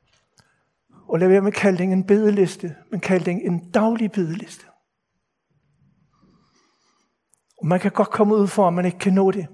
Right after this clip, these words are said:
Og det kommer jeg ud for. Men der tager jeg bare min liste frem og lægger hånd på den, og så siger, "Tak, far, du ved, hvad der står her. Du ved alle de personer, som lider og som har bedt om forbøn. Du kender alle de situationer, der står her.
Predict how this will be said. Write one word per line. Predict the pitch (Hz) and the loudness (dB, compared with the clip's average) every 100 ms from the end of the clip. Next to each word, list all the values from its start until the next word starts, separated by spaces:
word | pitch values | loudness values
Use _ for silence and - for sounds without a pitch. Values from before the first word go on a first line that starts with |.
| _ _ _ _ - - | _ _ _ _ -20 -12
Og | 170 | -2
det | 190 | 0
kommer | 185 190 | 0 0
jeg | 196 185 | 2 4
ud | 202 196 | 2 2
for. | 170 160 - _ _ _ _ _ _ _ _ _ | -4 -6 -12 _ _ _ _ _ _ _ _ _
Men | - | -4
der | 196 | -2
tager | 185 185 185 | 0 2 2
jeg | 175 | 2
bare | 175 175 | 0 0
min | 185 | 0
liste | 185 175 196 | 0 -2 -4
frem | - 190 180 | -4 -4 -2
og | |
lægger | 180 185 | -2 -2
hånd | 170 185 180 | -2 -2 -4
på | 175 | -6
den, | 165 | -6
og | 151 | -8
så | |
siger, | 175 170 | -8 -8
"Tak, | - - | -8 -10
far, | - 180 175 | -8 -8 -6
du | 202 | -6
ved, | 185 175 | -4 -2
hvad | 185 | -4
der | 170 | -8
står | - 190 | -10 -10
her. | 160 254 - _ _ _ - - - | -8 -10 -14 _ _ _ -20 -20 -14
Du | 226 | -4
ved | 202 202 | 2 2
alle | 185 | 2
de | 190 | -4
personer, | - 190 202 185 180 | -6 -4 -4 -4 -6
som | - 175 | -4 -2
lider | 180 208 220 | -2 -2 -4
og | 185 | -6
som | - 165 | -6 -6
har | |
bedt | 170 180 180 | -2 -4 -4
om | 170 | -6
forbøn. | 185 175 185 165 | -8 -6 -8 -8
Du | 180 175 185 - | -10 -12 -14 -2
kender | 208 196 | -2 0
alle | - 202 208 | 0 0 2
de | 208 | -4
situationer, | - 208 185 - 190 185 170 | -8 -8 -8 -4 -4 -4 -8
der | 160 | -10
står | - 214 | -10 -10
her. | 151 | -10